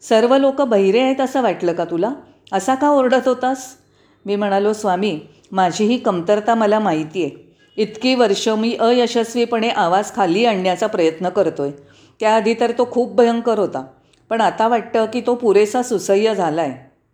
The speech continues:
नाही, मुळीच नाही, अजून तो खूपच मोठा आहे." पण मला आनंदच झाला.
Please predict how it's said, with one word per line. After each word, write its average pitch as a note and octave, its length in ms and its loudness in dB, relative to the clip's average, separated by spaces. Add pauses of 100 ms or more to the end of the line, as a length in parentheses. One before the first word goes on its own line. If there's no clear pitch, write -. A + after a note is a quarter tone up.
नाही, F#3 280 -4
मुळीच A3+ 420 0
नाही, D#3 160 -2 (320)
अजून A3+ 260 0
तो C4 160 2
खूपच C#4 380 0
मोठा G#3 300 0
आहे." C#3 160 0 (560)
पण B3 120 -2
मला B3 220 4
आनंदच B3 480 2
झाला. D#3 340 -2